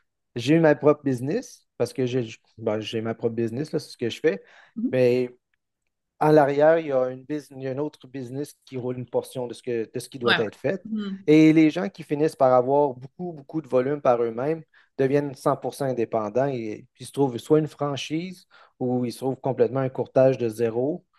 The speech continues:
Speaker 2: Mhm.
Speaker 1: euh, pour essayer d'obtenir, euh, leur dossier. Mais si on commence avec un courtage de zéro, il faut aussi arriver à convaincre les banques qu'il faut travailler avec nous
Speaker 2: Ouais.
Speaker 1: parce qu'on va avoir suffisamment de volume pour que ça vaille la, la peine pour eux de
Speaker 2: Mhm.
Speaker 1: se, se,
Speaker 2: Ouais, ouais.
Speaker 1: se setuper pour nous, hein.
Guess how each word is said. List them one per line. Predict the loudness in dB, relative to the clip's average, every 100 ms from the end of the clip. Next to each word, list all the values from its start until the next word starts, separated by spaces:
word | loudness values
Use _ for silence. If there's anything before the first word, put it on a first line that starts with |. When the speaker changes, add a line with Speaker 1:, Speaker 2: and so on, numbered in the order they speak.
| -4
Speaker 2:
Mhm. | -4 -4 -4 2
Speaker 1:
euh, | 4 6 4
pour | 2 2 2
essayer | 2 -4 -6 -2
d'obtenir, | -2 -2 -2 -2 0 -2 0
euh, | -2
leur | 0 -2
dossier. | -2 -6 -6 -4
Mais | -2
si | -4 -6
on | -6 -2
commence | 0 0 -2
avec | -4
un | -4
courtage | -10 -6 0 0
de | 0
zéro, | -6 -6 -4 -6 -8 _ _
il | -2
faut |
aussi | -2 -2 2
arriver | 4 4 4
à | 2
convaincre | 2 -2 -2 -4 -4
les | -2
banques | 2 2 0 -12
qu'il | -8
faut | -6 -6 _ _
travailler | -2 0 2 2 2
avec | 0 -4 -10
nous | -14 -14 -16 _ _ -6
Speaker 2:
Ouais. | -4 -2
Speaker 1:
parce | -2
qu'on | 4
va | 4
avoir | 4 2
suffisamment | -4 -12 0 0 2 0
de |
volume | 0 0 -2 -8
pour | -12
que | -4
ça | -4 -2
vaille | -2 -2
la, | -2 -4
la | -6 -6
peine | -6 -8
pour | -8 -8
eux | -8
de |
Speaker 2:
Mhm. | -6
Speaker 1:
se, | -10
se, | -10 -14
Speaker 2:
Ouais, | -8 -4
ouais. |
Speaker 1:
se | -2
setuper | -2 -4 -6 -8
pour | -6 -10
nous, | -10 -12
hein. | -16